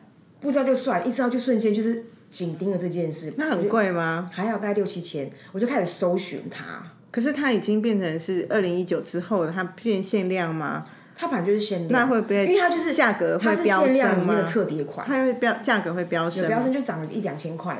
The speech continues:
Speaker 1: 我觉得也还好，我就 eBay 它了。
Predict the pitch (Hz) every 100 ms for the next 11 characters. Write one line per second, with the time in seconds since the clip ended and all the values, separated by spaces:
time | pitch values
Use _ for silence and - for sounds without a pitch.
0 | - 156 208 180 117 117 69 - - -
1 | - - - - - 160 180 180 175 147
2 | 143 131